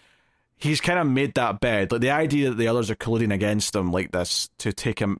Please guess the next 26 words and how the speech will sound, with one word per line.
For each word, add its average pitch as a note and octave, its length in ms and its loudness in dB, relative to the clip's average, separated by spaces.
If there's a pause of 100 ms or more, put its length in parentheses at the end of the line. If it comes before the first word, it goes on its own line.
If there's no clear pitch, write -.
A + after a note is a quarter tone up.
to G#2+ 140 -2
take - 240 -4
his A2 120 -2
friend G#2+ 360 0
out G#2 120 0
of F2 80 0
the F#2 80 0
picture F2+ 500 -2 (340)
is A2+ 160 -2
kind C3 300 0
of A2+ 140 -2
like A#2 180 -2
a A2 100 0
result A2 600 0
of G2+ 180 -2 (320)
how C#3 200 0
he's A#2+ 340 0
treating A#2 400 -2
them G#2 420 0 (340)
because A2+ 260 -2
they B2 100 2
want G#2+ 180 0
to A2+ 60 0
take A#2+ 260 -2
control G#2 400 0
forcefully G2 720 0